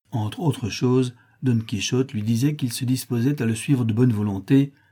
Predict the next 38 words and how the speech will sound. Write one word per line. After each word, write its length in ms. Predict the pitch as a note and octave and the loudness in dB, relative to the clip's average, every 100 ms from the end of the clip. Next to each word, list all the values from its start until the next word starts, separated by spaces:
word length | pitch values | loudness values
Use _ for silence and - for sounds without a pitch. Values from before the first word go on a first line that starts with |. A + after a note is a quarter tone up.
| _ _ _ _ | _ _ _ _
parce 180 | C3 - | -10 0
qu'il 140 | C#3 | 0
pourrait 260 | B2+ D#3 E3+ | 2 0 2
lui 100 | C#3 | 2
arriver 280 | C3 C#3 | 2 2
telle 140 | D3 C3+ | 2 2
aventure 640 | C3 B2+ B2 D#3+ E3 D3+ | 2 0 0 -2 -2 -4
qu'en 220 | - C3 | 0 2
un 60 | A#2+ | 0
tour 180 | - D3 | -2 2
de 80 | B2 | 4
main 180 | D3 | 4
il 160 | D3+ C3 | 4 2
gagnât 300 | B2 B2+ C3 | 4 6 6
quelque 280 | B2+ A#2+ - | 4 0 2
île, 260 | A#2 A#2 - _ _ _ _ _ _ - | 4 4 0 _ _ _ _ _ _ -6
dont 140 | C3 | -6
il 200 | A2+ A#2+ | 0 2
le 100 | A2 | 2
ferait 260 | G#2 A#2 A2+ | 0 -2 0
gouverneur 460 | A2+ A2 A2 B2+ A#2+ | 2 4 4 2 2
sa 120 | A2 | 0
vie 140 | A2 | 0
durant. 440 | A2 B2 G#2 G#2+ _ _ _ _ _ _ _ _ - | 2 2 2 -4 _ _ _ _ _ _ _ _ -14
Séduit 400 | - A2 G#2 C3+ | -4 -2 4 2
par 180 | B2+ - | 2 -8
ces 140 | - | -10
promesses 500 | G2+ F#2+ G2 A#2+ A2+ | -8 -4 0 0 -2
et 60 | F#2+ | -4
d'autres 380 | A2 A#2 - E2+ | -2 -2 -4 -10
semblables, 680 | F#2 F#2 F#2+ A2+ A#2+ B2 _ _ _ _ _ _ _ _ _ _ _ | -8 -6 -4 -2 -2 -4 _ _ _ _ _ _ _ _ _ _ _
Sancho 400 | - A#2+ A2 G2 | -4 -2 -2 -4
Panza, 580 | G2+ G2+ F#2+ G2 G2+ A#2 | -4 -4 -2 -4 -4 -4
c'était 260 | A2+ G#2+ | -6 -4
le 80 | G2+ | 2
nom 160 | A2 C3 | 4 4
du 100 | A2 | 2
paysan, 560 | G#2 F#2+ F#2 G#2 A#2+ | -4 -4 -2 -2 -4